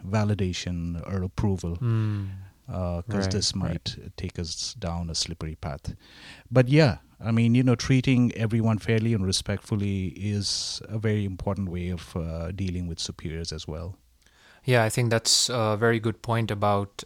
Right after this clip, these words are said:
Speaker 2: um, managing sort of your own expectations as well. I think that's, that's also going to be a very, um, that's going to be a recurring theme through our, uh, through our podcast episodes as well. So,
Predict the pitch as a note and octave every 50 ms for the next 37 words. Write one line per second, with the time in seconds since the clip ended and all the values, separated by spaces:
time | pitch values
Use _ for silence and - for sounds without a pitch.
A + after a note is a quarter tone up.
0 | - - A#2+ A2 G#2+ G#2 G#2 G#2 G#2 G2+ G#2 G#2 G#2 A2+ A#2 A#2 A#2 A#2+ A2+ G#2
1 | A2+ A2 A2 G#2+ - - A2 G#2+ G#2 G2+ G#2+ G#2 G#2 G#2 G#2+ - C#3 C3+ A2+ A2+
2 | A#2+ G#2+ - - - G#2+ - - - A#2 A2+ - A#2 A2 G#2 G#2+ G#2 G2 G2+ G2+
3 | G2+ G2+ G2+ G2+ G2+ G2 G2 - A#2 G#2+ G#2 G2 G#2 G#2 G2+ - - - - -
4 | - - - - - - - C3 C#3 - D3 C3+ B2 - C3+ A2+ A#2+ A#2 A#2 A2+
5 | A2 G#2+ A2+ A2 A2 A2 G#2 G2+ G#2+ G#2+ G#2+ G#2+ G#2+ G#2 G#2 A2 - - A2+ G#2+
6 | G#2 G#2 G2+ G#2 G2+ F#2+ - - _ - - - D3+ C3 A#2 - - - A#2+ A#2
7 | A2+ G#2+ A2+ A2 G#2+ A2 A2 - A#2+ A#2 A2+ G#2+ G#2 - - - A2+ G#2+ G#2 G2+
8 | - - A2+ G#2+ G2+ G2+ G2 G2 G2 G2 G#2 A2 - - - - - - _ _
9 | - - - - - - - - - A#2+ G#2 G2+ - - G#2+ G#2 - - A2 G#2
10 | - - - A2 - A2+ - A#2 G#2+ G#2 G2+ G#2 G2+ G#2 G#2+ G#2+ G#2 G#2 G#2 _
11 | _ _ _ _ _ _ _ _ _ _ _ _ _ _ _ - - - - D#3
12 | D3+ D3+ D3+ D3+ D3+ D3+